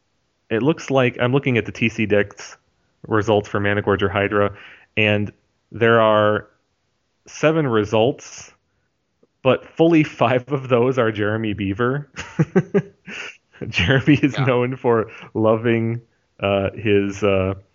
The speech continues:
Speaker 1: his gush-based or, or otherwise unique, uh, aggro control decks. He's got some, some great brews. He, he beat me with, um, Splinter Twin at Eternal Weekend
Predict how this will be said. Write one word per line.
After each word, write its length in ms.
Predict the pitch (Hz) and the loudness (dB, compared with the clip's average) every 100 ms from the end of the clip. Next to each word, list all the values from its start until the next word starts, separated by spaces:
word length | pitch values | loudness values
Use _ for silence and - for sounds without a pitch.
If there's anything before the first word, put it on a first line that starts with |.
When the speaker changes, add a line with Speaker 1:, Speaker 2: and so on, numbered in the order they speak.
| _ _ - | _ _ -6
Speaker 1:
his 160 | 104 | -4
gush-based 640 | 104 110 107 - 107 107 - | 0 0 0 0 0 0 -2
or, 260 | 98 95 - | -2 -4 -4
or 200 | 98 - | -4 -2
otherwise 680 | 104 107 104 98 98 101 - _ _ | 0 2 2 0 -2 -6 -16 _ _
unique, 720 | 110 107 104 110 110 - - _ _ _ - | -2 0 2 2 0 -4 -20 _ _ _ -10
uh, 320 | 95 90 92 - - | -4 -2 -4 -8 -2
aggro 320 | 101 101 101 | -2 0 0
control 360 | 95 92 107 101 | -2 -2 0 0
decks. 460 | 101 98 - - _ _ _ _ _ | 0 -2 -4 -16 _ _ _ _ _
He's 220 | - 104 104 | -4 -2 0
got 200 | 113 110 | -2 -2
some, 280 | 104 95 | -8 -10
some 220 | 95 110 98 | -8 -8 0
great 240 | 107 95 | 0 0
brews. 320 | 101 98 95 | -2 -4 -4
He, 280 | - 104 101 _ _ _ _ | -2 -2 -2 _ _ _ _
he 140 | - 98 | -4 0
beat 240 | 113 113 | 0 0
me 180 | 110 107 | 0 0
with, 320 | 101 98 98 | 0 0 0
um, 480 | 95 92 92 101 107 _ _ | -2 -2 -6 -12 -16 _ _
Splinter 380 | - - 127 113 | -16 -2 2 2
Twin 480 | - 110 92 90 90 - _ _ _ _ - | 0 -2 -2 -2 -6 -12 _ _ _ _ -6
at 140 | 98 | -4
Eternal 340 | 101 120 104 | -2 -2 0
Weekend 500 | 98 104 101 90 90 | 0 0 -2 -4 -8